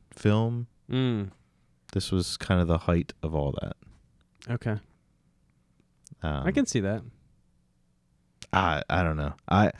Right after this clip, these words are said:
Speaker 2: I can't say that I didn't like it, right? I
Speaker 1: It's
Speaker 2: didn't
Speaker 1: dated.
Speaker 2: like it, but I definitely had to, you know, suspend disbelief
Speaker 1: <sighs>
Speaker 2: a
Speaker 1: Yeah.
Speaker 2: lot.
Speaker 1: It's, uh, it's a dated film,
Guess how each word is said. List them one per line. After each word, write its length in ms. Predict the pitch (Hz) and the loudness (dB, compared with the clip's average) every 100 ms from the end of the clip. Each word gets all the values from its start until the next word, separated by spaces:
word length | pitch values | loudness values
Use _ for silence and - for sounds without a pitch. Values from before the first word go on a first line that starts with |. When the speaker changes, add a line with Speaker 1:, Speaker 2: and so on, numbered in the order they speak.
| - - - - - | -12 -20 -20 -20 -4
Speaker 2:
I 60 | - | 0
can't 240 | - 320 | 4 4
say 180 | - 269 | 4 4
that 140 | 190 156 | 6 4
I 80 | |
didn't 380 | 135 131 131 127 | 4 4 2 0
like 320 | 110 104 101 | -2 -4 -4
it, 140 | 69 - _ _ _ | -8 -12 _ _ _
right? 300 | 113 113 110 - _ _ _ _ _ _ _ _ _ _ _ _ _ - - | -4 -2 -4 -8 _ _ _ _ _ _ _ _ _ _ _ _ _ -18 0
I 100 | 151 | 2
Speaker 1:
It's 220 | 151 135 | 2 4
Speaker 2:
didn't 140 | 185 160 | 6 8
Speaker 1:
dated. 160 | 131 | 8
Speaker 2:
like 240 | 170 170 180 | 6 4 4
it, 160 | 170 143 | 2 0
but 240 | 135 135 | 2 4
I 160 | 131 123 | 4 2
definitely 800 | 117 139 135 - 139 131 123 | 0 0 2 2 0 0 0
had 320 | 117 120 113 - | 0 0 -2 -2
to, 320 | 113 107 101 - _ _ _ _ _ _ - | -4 -2 -4 -8 _ _ _ _ _ _ -4
you 160 | 120 | -2
know, 320 | 110 101 95 98 _ _ _ _ _ - - | 0 0 -2 -6 _ _ _ _ _ -20 -10
suspend 640 | - 127 - 120 113 107 | -4 -2 0 0 2 0
disbelief 720 | 107 - 104 104 101 - - - _ | -4 -6 -8 -6 -8 -10 -20 -20 _
Speaker 1:
<sighs> 160 | - | -4
Speaker 2:
a 80 | - - - - - - - | -4 -4 -12 -20 -20 -16 0
Speaker 1:
Yeah. 60 | 123 | 4
Speaker 2:
lot. 440 | 101 92 - - - - - - - | 4 2 -4 -12 -18 -20 -20 -4 4
Speaker 1:
It's, 380 | 151 - - 139 | 4 2 2 6
uh, 360 | 143 143 143 - - _ - | 6 6 4 0 -12 _ -2
it's 140 | 131 156 | 4 6
a 60 | |
dated 420 | 139 107 107 123 - | 8 10 10 8 6
film, 360 | 151 165 170 | 4 4 4